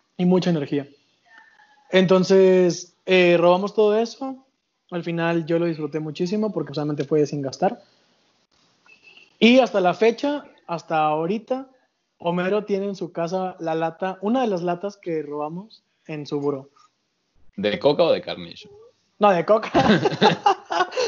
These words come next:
Speaker 1: No, la Carnation sí la abrió, la Carnation sí la abrió. Pero
Speaker 2: Ya
Speaker 1: eso es,
Speaker 2: todo.
Speaker 1: eso es,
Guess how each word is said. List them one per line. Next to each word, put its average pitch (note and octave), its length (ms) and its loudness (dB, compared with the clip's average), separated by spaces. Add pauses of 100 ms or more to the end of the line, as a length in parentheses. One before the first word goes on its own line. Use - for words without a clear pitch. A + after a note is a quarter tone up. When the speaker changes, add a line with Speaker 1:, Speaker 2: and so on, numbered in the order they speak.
(1200)
Speaker 1:
No, A#3 120 4
la G#3+ 160 4
Carnation G3+ 480 -6
sí A3 80 -6
la A3 120 -4
abrió, D#3+ 340 -8
la D3+ 100 -18
Carnation D#3+ 360 -14
sí E3 60 -12
la D#3 100 -8
abrió. - 160 -16 (760)
Pero F3 140 4
Speaker 2:
Ya F3+ 80 6
Speaker 1:
eso G3 160 2
es, F#3+ 80 -4
Speaker 2:
todo. F#3 120 -10
Speaker 1:
eso F#3+ 260 -4
es, - 300 -14